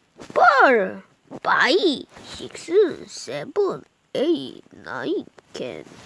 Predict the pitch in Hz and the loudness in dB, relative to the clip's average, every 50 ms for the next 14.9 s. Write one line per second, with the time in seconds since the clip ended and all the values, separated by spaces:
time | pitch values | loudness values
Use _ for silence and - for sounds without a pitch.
0 | - - - 180 - _ - - 208 190 - - - - - 202 202 202 - - | -10 -8 -8 -8 -8 _ -6 -6 -6 -6 -10 -10 -10 -10 -10 -10 -12 -12 -14 -14
1 | - - - - 196 214 - - - 254 - 269 220 190 - - - - - - | -16 -16 -12 -12 -12 -10 -10 -12 -12 -8 -8 -8 -8 -8 -10 -12 -12 -12 -12 -14
2 | - - - 175 - _ _ _ _ _ _ _ _ _ _ _ _ _ _ _ | -16 -16 -16 -16 -16 _ _ _ _ _ _ _ _ _ _ _ _ _ _ _
3 | _ - - 339 392 359 - - _ _ - - - _ - 262 254 - - - | _ -6 -4 -2 -2 -2 -4 -8 _ _ -20 -20 -20 _ -4 -4 -4 -4 -2 -2
4 | 233 220 202 196 190 - - - - - - - - - - - - - - - | 0 0 0 -2 -6 -10 -16 -20 -20 -20 -20 -20 -20 -20 -20 -20 -20 -20 -20 -20
5 | - - _ - 311 381 370 311 - - - - 240 294 320 339 370 381 349 349 | -20 -18 _ 2 4 6 6 4 2 0 -2 0 4 6 8 8 8 10 8 8
6 | 320 330 330 330 320 285 - - - 311 339 359 359 370 349 349 339 339 320 320 | 6 6 4 2 2 0 0 0 2 6 8 8 8 8 6 4 4 4 4 2
7 | 320 311 - _ _ _ _ - - 330 349 349 359 349 330 330 330 311 311 349 | 2 0 -2 _ _ _ _ -4 -2 0 4 6 6 6 6 4 2 0 2 0
8 | 339 - - _ 320 285 277 277 269 - - _ _ _ - - - 202 214 226 | 0 0 0 _ 4 4 4 2 0 -6 -8 _ _ _ -20 -4 0 0 0 0
9 | - - - - - _ - - 311 320 311 - - - - - - _ _ _ | -2 -8 -16 -20 -20 _ -4 0 0 0 0 -2 -6 -16 -20 -20 -20 _ _ _
10 | _ _ _ _ - _ _ - - - _ - 220 220 226 240 240 - - - | _ _ _ _ -20 _ _ -20 -20 -10 _ 0 0 2 2 0 -2 -2 -8 -6
11 | - 285 285 294 294 277 294 285 240 - _ 175 196 220 233 _ - 262 262 254 | -2 0 2 2 2 2 0 0 -2 0 _ 2 2 2 0 _ -4 -2 -2 -2
12 | - - 208 202 - _ - - - 175 - - - - - - - _ _ _ | -4 -8 -8 -8 -8 _ -10 -10 -10 -10 -10 -16 -20 -20 -20 -20 -20 _ _ _
13 | _ _ _ _ _ _ _ _ - - _ _ _ _ _ - _ _ _ _ | _ _ _ _ _ _ _ _ -20 -20 _ _ _ _ _ -20 _ _ _ _
14 | _ _ _ _ _ _ _ _ _ _ _ _ - 302 320 - 330 320 | _ _ _ _ _ _ _ _ _ _ _ _ 0 0 2 4 2 2